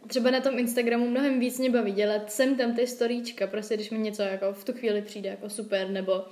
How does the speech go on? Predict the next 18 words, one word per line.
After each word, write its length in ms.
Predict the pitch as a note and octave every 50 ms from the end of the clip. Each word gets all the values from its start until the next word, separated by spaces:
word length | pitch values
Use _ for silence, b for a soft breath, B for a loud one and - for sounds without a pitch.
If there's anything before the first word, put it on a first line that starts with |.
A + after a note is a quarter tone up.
| B B B B B B B B -
nevím, 300 | G#3+ G#3+ G#3+ G#3 G#3+ A3
si 120 | A3+ B3
chci 160 | A#3 - -
o 40 | G#3
něco 280 | A3 A3+ A#3 A#3 C#4 B3+
podělit, 360 | A#3+ A3+ G#3 G#3+ A3+ B3+ -
ale 120 | A#3 A#3+
vím, 180 | A#3 B3 C4 C#4
že 80 | C4+
to 60 | B3+ C4
tam 160 | C4+ C#4 C4
bude 140 | C4 C4 B3
jako 180 | B3+ B3+ B3+
jenom 200 | B3+ B3+ C4 C4+
chvíli 600 | C4+ - C4+ B3 A#3+ G#3 F3 F3 F3+ G#3 C#4 F4 F#4+ B B B B B B B B B B
a 80 | - A#3
že 140 | A#3 B3 C4
prostě 960 | B3+ B3+ B3 B3+ B3 B3 - - C4 B3 B3 B3 A#3+ A#3+ B3 B3 A#3+ -